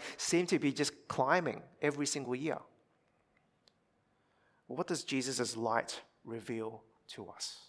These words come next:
Jesus shows us that there is more to this material and physical world than we can touch and see. Right? There is a s-, there is a deeper spiritual reality, a true purpose, a, a goal,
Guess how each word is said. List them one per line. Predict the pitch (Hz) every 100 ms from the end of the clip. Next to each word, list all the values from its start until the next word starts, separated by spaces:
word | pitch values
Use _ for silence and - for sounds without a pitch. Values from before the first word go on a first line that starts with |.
| _ _ _ _ _ _ _ _ _ _ _ _ _
Jesus | - 147 135 -
shows | 123 127 123
us | 117
that | 123
there | 127 127
is | 110
more | 131 131 147 151
to | 135
this | 120 127 123
material | - - 123 117 120 113
and | 117 117
physical | 123 120 - 117
world | 104 101 95 - - -
than | 110 107
we |
can | 120 117
touch | - 110 -
and | 113
see. | - 107 - _ _ _ _ -
Right? | 139
There | 156 156
is | 151
a |
s-, | - - - - 175
there | 175
is | 165
a | 156
deeper | 135 190 185
spiritual | 156 - 165 160 143
reality, | 135 135 160 123 120 - - -
a | 147
true | - 196
purpose, | 185 175 185 143 -
a, | 139 147
a | 143 -
goal, | 160 180 160 147